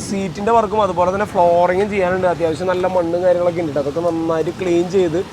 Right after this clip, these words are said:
നമ്മളിതിലേക്ക് ഈ ഫ്ലോർ മാറ്റ് കാര്യങ്ങളെല്ലാം വിരിക്കാൻ പോവാണ്. നല്ല വിനയൽ ഫ്ലോറിങ് നമ്മൾ ചെയ്യാൻ പോവാണ് ട്ടോ. പിന്നെ നമ്മുടെ seat-ിൻ്റെ വർക്ക് നമ്മൾ ചെയ്യുന്നുണ്ട്. ഏകദേശം നമ്മുടെ ഈ കോഫി ഷെയ്ഡിന് മാച്ച് ആയിട്ടുള്ള ഒരു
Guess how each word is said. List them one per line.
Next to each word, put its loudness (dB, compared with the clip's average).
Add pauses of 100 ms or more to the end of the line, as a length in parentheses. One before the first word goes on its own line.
(400)
നമ്മളിതിലേക്ക് 6
ഈ -6
ഫ്ലോർ 0
മാറ്റ് 2
കാര്യങ്ങളെല്ലാം 4
വിരിക്കാൻ -2
പോവാണ്. 0 (100)
നല്ല 0 (100)
വിനയൽ 0
ഫ്ലോറിങ് 0
നമ്മൾ 0 (140)
ചെയ്യാൻ 0
പോവാണ് 0
ട്ടോ. -6 (380)
പിന്നെ 2
നമ്മുടെ 4
seat-ിൻ്റെ -2
വർക്ക് 2
നമ്മൾ -2
ചെയ്യുന്നുണ്ട്. 0
ഏകദേശം 0
നമ്മുടെ 0
ഈ -4 (120)
കോഫി 2
ഷെയ്ഡിന് -2
മാച്ച് 2
ആയിട്ടുള്ള 2 (460)
ഒരു 2